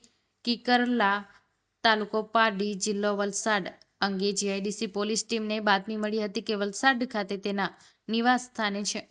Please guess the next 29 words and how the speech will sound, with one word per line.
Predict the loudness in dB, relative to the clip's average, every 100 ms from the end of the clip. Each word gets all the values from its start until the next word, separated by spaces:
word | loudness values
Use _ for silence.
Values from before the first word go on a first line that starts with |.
| _ _ -14 -2
જે | 0
માહિતી | 0 -2 -2 0
આધારે | 0 0 -2 -2
જી | -2
આઈ | -2
ડી | -2 -4
સી | -4
પોલીસની | -4 -4 -4 -4 -6
ટીમ | -4 -4 -2
વલસાડ | -4 -4 -4 -4
પહોંચી | -4 -4 -4 -4
નિલેશ | -4 -4 -4 -4
નાયકને | -4 -4 -6 -8 -6
તેના | -4 -2 -2 -4 -12 _ _ _ -2
વલસાડ | -2 0 2 2 0
સ્થિત | -6 -6 -4 -2
ઘરેથી | -2 -2 -2 -4
ઝડપી | -4 -6 -6
પાડવામાં | -6 -4 -2 -2 0 -2 -2
આવ્યો | -4 -4 -4
હતો. | -6 -10 _ _ _
વિશ્વાસઘાત | -6 -4 -2 -4 -4 -4 -2 -4
અને | -6
છેતરપિંડીના | -6 -4 -6 -6 -6 -4 -2 -2
ગુનામાં | -2 -2 0 0 0 2
બાર | 0 0
વર્ષથી | -2 -2 -4 -6 -6
ફરાર | -2 0 0
આરોપીને | 0 -2 -2 -2